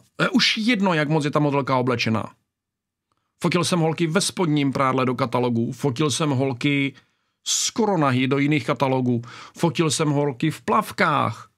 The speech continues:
do katalogu. Ani jedna z nich ku podivu nebyla šlajská, prostě jsou to modelky, které mají zaplaceny za to, že se nějak nechají vyfotit. Takže si, hej, s-, hej, to, to je prostě, to je srandokaps normálně, Sibiřan srandokaps, tyjo.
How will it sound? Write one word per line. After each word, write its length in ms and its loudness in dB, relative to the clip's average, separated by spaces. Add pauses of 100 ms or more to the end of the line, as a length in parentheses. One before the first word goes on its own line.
do 140 0
katalogu. 680 0
Ani 220 2
jedna 220 2
z 60 0
nich 120 0
ku 80 -2
podivu 280 2
nebyla 260 2
šlajská, 520 -2
prostě 260 -4
jsou 180 -2
to 160 -2
modelky, 680 2
které 180 0
mají 200 2
zaplaceny 640 0
za 100 0
to, 120 -2
že 100 0
se 140 -2
nějak 240 2
nechají 280 0
vyfotit. 440 -2 (420)
Takže 200 2
si, 260 -4
hej, 160 2
s-, 180 -6
hej, 300 0
to, 140 -2
to 120 0
je 80 2
prostě, 420 -4 (380)
to 60 -2
je 80 0
srandokaps 800 0
normálně, 320 0
Sibiřan 560 2
srandokaps, 720 0
tyjo. 220 -2